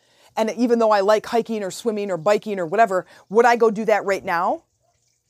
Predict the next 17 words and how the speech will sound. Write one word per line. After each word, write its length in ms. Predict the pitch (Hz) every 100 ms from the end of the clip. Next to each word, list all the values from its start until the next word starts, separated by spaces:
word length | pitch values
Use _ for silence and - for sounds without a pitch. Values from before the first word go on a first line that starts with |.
| _
Even 200 | 233 226
at 140 | 208
a 240 | 180 170 160
minimal 480 | 170 196 214 208 190
level, 300 | 175 170 220
if 60 | 240
the 120 | 208
answer 160 | 196 196
is 100 | 165
yes 220 | 190 -
or 60 | 165
no. 280 | 202 185
If 60 | 160
the 120 | 208
answer 160 | 262 226
is 100 | 165
no, 560 | 196 220 233 147 202